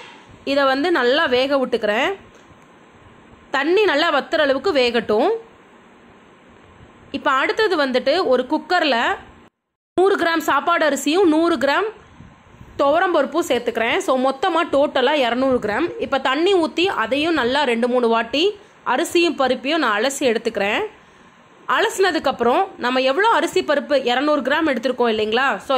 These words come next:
இதுக்கு வந்து மூணு பங்கு தண்ணி சேர்க்கணும். கிட்டத்தட்ட நம்ம வந்து ஒரு அறநூறு எம்எல் அளவுக்கு தண்ணி சேர்த்துக்கிறோம். இப்ப இதுக்கு தனியா நம்ம உப்பு சேர்த்துக்கலாம். உப்பு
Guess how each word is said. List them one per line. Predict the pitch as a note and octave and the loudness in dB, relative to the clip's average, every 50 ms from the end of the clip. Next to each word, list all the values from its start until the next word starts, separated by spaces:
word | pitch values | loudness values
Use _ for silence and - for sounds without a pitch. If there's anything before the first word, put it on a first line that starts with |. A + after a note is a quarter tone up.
| B3 B3 | 2 2
இதுக்கு | C4 C#4+ - F4 F4+ D4 | 0 0 0 0 0 0
வந்து | B3+ C4 E4+ E4 C#4+ C#4+ | 0 0 -2 -2 -2 0
மூணு | E4+ F#4+ G#4 G4+ G4 - C4+ | 2 2 2 2 2 0 -2
பங்கு | C4 C4+ E4 F4+ - C4+ | -2 -2 -2 -2 -2 -2
தண்ணி | A#3+ B3 C#4 C#4 C#4 | -2 -2 -2 -2 -2
சேர்க்கணும். | B3+ A3+ A3 G#3 G#3+ A3+ D4 G4 G#4+ G#4 - - - - - - - - - - - - - - - - D#4 | -4 -4 -2 -2 -2 0 0 0 -2 -6 -10 -20 -20 -20 -20 -20 -20 -20 -20 -20 -20 -20 -20 -20 -10 -6 -6
கிட்டத்தட்ட | E4+ - - A4 A4 - E4+ C4+ - D4 E4 E4+ D#4+ | -6 -2 -2 -2 0 0 -2 -2 -2 -2 0 0 0
நம்ம | C#4 B3+ A#3+ A3+ A3+ | 0 0 0 0 0
வந்து | A3+ A#3 C4 F4 G4 D#4 A#3+ A#3 | 0 0 0 0 2 2 2 2
ஒரு | A3+ A#3 D4 G4 F#4+ - - - - - - - - - - A#3 A3+ | 2 2 2 0 0 -4 -8 -18 -20 -20 -20 -20 -10 -4 -2 0 0
அறநூறு | C4 E4 F#4+ G4 G#4+ G#4+ G#4+ G#4 E4+ C#4+ C4+ | 2 2 4 4 4 4 4 4 2 2 2
எம்எல் | C#4+ E4 E4 D4 B3 | 0 0 2 2 2
அளவுக்கு | A#3 G#3 A3 G#3+ - F#4 - - C4+ | 2 0 0 -2 -2 -2 -2 -2 -2
தண்ணி | B3+ B3+ C4+ C4 C4+ | -2 -2 -2 0 -2
சேர்த்துக்கிறோம். | A#3 A#3 A#3 A3 A3 G#3 G#3 B3+ E4+ G#4+ A4 - - - - - - - C#4 | -2 -2 -2 -4 -2 0 0 2 0 0 -2 -4 -10 -20 -20 -18 -14 -12 -6
இப்ப | - D#4 D4 D4 F4+ | -2 0 0 2 2
இதுக்கு | F#4+ A#4+ - B4+ B4+ F#4+ E4 | 2 0 0 0 0 0 0
தனியா | D#4 D#4 D#4 F4 F4+ D#4+ | 0 0 0 0 0 0
நம்ம | C#4 B3+ B3 B3 | 0 0 -2 -2
உப்பு | - C#4+ - C#4+ | -4 -4 -2 -2
சேர்த்துக்கலாம். | B3 - A#3 A3 - G#3 G#3+ A#3 D4+ G#4 A#4 G#4 - - - - - - - - - - - - - - - - - - - - | -2 -2 -2 -4 -2 -2 0 0 0 0 -2 -4 -8 -16 -20 -20 -20 -20 -20 -20 -20 -20 -20 -20 -20 -20 -20 -20 -20 -14 -10 -10
உப்பு | C#4+ - - | -8 -4 0